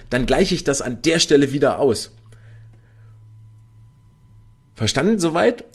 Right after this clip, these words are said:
Ähm, und wenn wir uns da, das Ganze schlägt sich eigentlich auch runter bis auf die fünfziger, die bringen auch nochmal einen positiven Impact. Einzig bei den Männern über die fünfzig Meter Strecken, wenn ich dort nämlich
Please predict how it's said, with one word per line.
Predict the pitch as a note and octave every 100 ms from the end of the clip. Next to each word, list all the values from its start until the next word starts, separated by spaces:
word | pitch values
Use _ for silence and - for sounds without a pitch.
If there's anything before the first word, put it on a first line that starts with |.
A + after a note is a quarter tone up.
| -
Ähm, | C#3 E3+ F3+ - - _ _ - _ _ - _ _ _ _
und | - B2+
wenn | E3
wir | D#3+
uns | -
da, | B2+ B2
das | A#2+
Ganze | C#3+ F3+ F3+ A2
schlägt | - E3
sich | C3 B2+
eigentlich | C#3 A#2
auch | G#2
runter | D#3+ F3
bis | A#2 A#2+
auf | A2
die | G#2+
fünfziger, | A3 A#3+ - E3 D3
die | A#2
bringen | A#2+ A2+
auch | F#3
nochmal | D#3+ B2 A#2
einen | A#2+
positiven | C3+ B2 A#2 A#2 G#2+
Impact. | D3 G3 F#3 E3+ - - - -
Einzig | - D3 G#3+ G#3 F#3 F3+
bei | A#2+
den | A2+ G#2+ G2+
Männern | A#2 D#3+ G#3+ A3
über | D3+ D3+
die |
fünfzig | C#3+ G#3 G#3 F3 D#3
Meter | F#3 C#3
Strecken, | - - G2+
wenn | G2+ G#2
ich | -
dort | C#3 F3+ C#3
nämlich | C3+ C#3+ F#3+ -